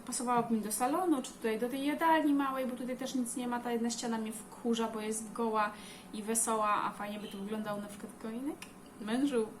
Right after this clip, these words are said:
kominek? Także, no, mój mąż nie chce kominka, bo mówi, że się z tego strasznie brudzi, kurzy, nosi. Pewnie ma rację, nie? Yy, ale, ale taką kozę zwykłą, małą może, no nie wiem.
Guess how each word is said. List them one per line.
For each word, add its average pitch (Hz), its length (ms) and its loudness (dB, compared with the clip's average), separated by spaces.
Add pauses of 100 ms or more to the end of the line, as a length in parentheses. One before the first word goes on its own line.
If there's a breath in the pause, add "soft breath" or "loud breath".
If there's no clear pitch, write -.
kominek? 240 500 6 (1500 loud breath)
Także, 233 400 0 (320)
no, 226 100 0
mój 233 160 6
mąż 233 200 4
nie 226 120 2
chce - 140 -6
kominka, 214 360 -4
bo 202 140 -6
mówi, 202 140 -6
że 202 80 -8
się 214 120 -8
z 196 60 -8
tego 202 220 -6
strasznie 311 680 2
brudzi, 247 560 2
kurzy, 277 520 4
nosi. 277 560 4
Pewnie 370 260 -4
ma 339 120 0
rację, 330 380 0
nie? 233 160 0 (1200 loud breath)
Yy, 202 680 -4
ale, 226 600 0
ale 226 480 -2
taką 285 320 -2
kozę 339 400 2
zwykłą, 320 580 2
małą 302 440 2
może, 254 440 -6
no 240 100 -4
nie 226 120 -2
wiem. 156 280 -6